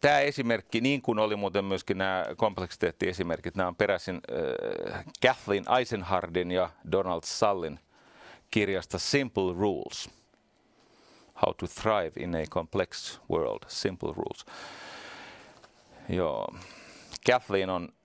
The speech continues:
Stanfordista ja Donald Sull on, Kathleen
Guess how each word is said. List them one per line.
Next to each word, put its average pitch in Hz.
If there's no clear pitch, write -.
Stanfordista 127
ja 101
Donald 92
Sull 92
on, 85
Kathleen -